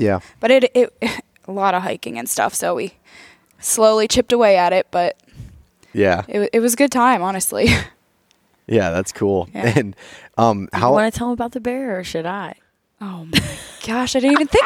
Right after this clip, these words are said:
Speaker 2: about the bear.
Speaker 3: <laughs> The bear's the best part.
Speaker 2: <laughs> All right, so this was in rifle season, and we had one gun.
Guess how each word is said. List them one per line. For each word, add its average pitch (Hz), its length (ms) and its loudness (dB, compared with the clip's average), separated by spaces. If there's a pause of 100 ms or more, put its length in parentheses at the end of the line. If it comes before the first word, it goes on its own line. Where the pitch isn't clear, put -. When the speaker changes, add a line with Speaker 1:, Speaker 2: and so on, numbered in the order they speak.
Speaker 2:
about 311 240 4
the 285 80 2
bear. 214 440 4
Speaker 3:
<laughs> - 40 6
The 339 40 0
bear's 392 240 6
the 349 80 2
best 320 260 2
part. 269 360 4
Speaker 2:
<laughs> - 1500 -2
All 320 80 6
right, 277 200 4
so 330 340 2 (260)
this 339 180 2
was 370 120 2
in 330 100 4
rifle 285 340 2
season, 196 560 -4 (920)
and 214 100 -10
we 240 60 0
had 214 120 -2
one 277 220 4
gun. 156 400 0